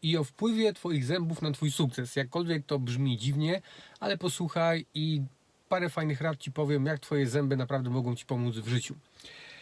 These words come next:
E, najpierw, e, może opowiem ci historię, która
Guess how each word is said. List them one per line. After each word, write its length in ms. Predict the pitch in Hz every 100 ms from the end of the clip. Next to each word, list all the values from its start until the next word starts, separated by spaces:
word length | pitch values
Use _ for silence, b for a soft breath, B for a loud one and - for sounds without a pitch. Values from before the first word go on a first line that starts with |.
| B B B B B _ _ - _ _ _ _ _ _ _
E, 220 | 147 135 131
najpierw, 420 | 196 277 254 202
e, 100 | 196
może 220 | 190 185
opowiem 280 | 160 226 226
ci 280 | - 185 180
historię, 800 | 147 - 185 143 127 135 165 165
która 720 | - - 165 170 165 160 156